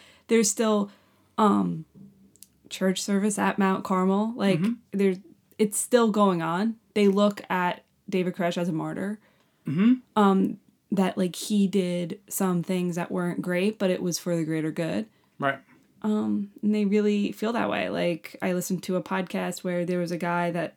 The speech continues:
Speaker 1: teaches sermons there that was choking up over what happened to him. Like, it, it's wild.
Speaker 2: You know, unfortunately, you could say whatever you want about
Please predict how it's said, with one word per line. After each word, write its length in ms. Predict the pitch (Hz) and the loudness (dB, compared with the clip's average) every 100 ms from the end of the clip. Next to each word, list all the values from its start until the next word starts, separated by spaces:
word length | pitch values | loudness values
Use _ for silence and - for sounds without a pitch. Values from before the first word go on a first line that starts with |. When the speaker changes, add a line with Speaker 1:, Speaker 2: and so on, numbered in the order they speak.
| _ | _
Speaker 1:
teaches 340 | - 185 170 160 | -6 -4 -4 -2
sermons 300 | 190 180 175 | 0 0 0
there 180 | 175 | -2
that 120 | 175 175 | -2 -4
was 140 | 165 | -8
choking 400 | - 190 185 175 | -4 -2 -2 -2
up 200 | 175 170 | -4 -6
over 460 | 175 156 160 151 165 | -6 -6 -6 -6 -8
what 220 | 175 160 | -6 -6
happened 380 | 156 202 240 156 | 0 -2 0 -4
to 40 | 147 | -4
him. 140 | 156 | -2
Like, 180 | 190 196 | 0 2
it, 240 | 175 - 107 | 2 0 -2
it's 420 | - 202 - - - - - - _ _ _ _ _ _ _ _ _ _ _ _ _ _ _ _ _ _ _ _ _ - | 0 0 0 -6 -8 -16 -20 -20 _ _ _ _ _ _ _ _ _ _ _ _ _ _ _ _ _ _ _ _ _ -12
wild. 400 | 160 156 - - _ - - - - 349 311 - - - - - _ _ _ _ - - - - - - | -10 -10 -14 -20 _ -20 -20 -20 -20 -20 -20 -20 -20 -20 -20 -20 _ _ _ _ -16 -14 -14 -18 -20 -4
Speaker 2:
You 100 | 160 | -2
know, 220 | 151 131 120 | 0 -2 -4
unfortunately, 840 | 156 147 175 175 151 135 127 120 117 | -6 -2 0 0 0 -2 -2 -4 -8
you 100 | 131 | -8
could 140 | 135 | -6
say 180 | - 160 | 0 0
whatever 260 | 147 131 123 | 0 -2 -2
you 120 | 113 | -2
want 400 | 113 110 110 - - | -4 -4 -6 -12 -16
about 540 | 113 107 104 101 | -12 -8 -6 -6